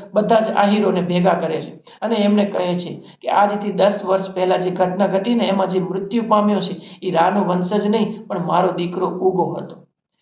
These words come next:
બધા જ એકદમ આશ્ચર્યચકિત થઈ જાય છે, બધાની આંખમાંથી આંસુ વહેવા લાગે છે. અને પછી દેવાયત બોદર કહે છે કે રડવાનું નથી, હવે આપણે આપણું ફરજ નિભાવવાનો સમય આવી ગયો છે,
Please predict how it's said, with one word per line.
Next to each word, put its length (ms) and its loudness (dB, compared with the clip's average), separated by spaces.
બધા 320 0
જ 100 0
એકદમ 440 -2
આશ્ચર્યચકિત 800 -2
થઈ 160 -4
જાય 200 0
છે, 240 -12
બધાની 360 2
આંખમાંથી 580 2
આંસુ 560 0
વહેવા 280 4
લાગે 320 4
છે. 160 -6
અને 180 2
પછી 420 0
દેવાયત 340 4
બોદર 280 0
કહે 200 0
છે 120 -4
કે 120 -2
રડવાનું 460 4
નથી, 360 -4
હવે 160 2
આપણે 300 2
આપણું 340 0
ફરજ 260 2
નિભાવવાનો 480 0
સમય 320 -2
આવી 180 -2
ગયો 240 -8
છે, 180 -16